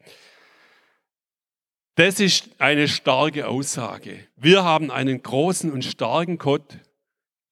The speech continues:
der gerne gibt, ja, der nicht sein Haus verrammelt,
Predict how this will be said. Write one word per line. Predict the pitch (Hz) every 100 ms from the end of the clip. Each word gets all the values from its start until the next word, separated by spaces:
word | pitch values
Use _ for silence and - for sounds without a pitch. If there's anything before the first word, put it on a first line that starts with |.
| -
der | 156
gerne | 151 - 170 202 202 165
gibt, | 143 120 - - - - _ _ _ _ 160 _ _ _
ja, | 117 131 147 -
der | 143 156
nicht | 165 220 - -
sein | 175 165
Haus | 151 202 202
verrammelt, | 196 160 131 110 95 - -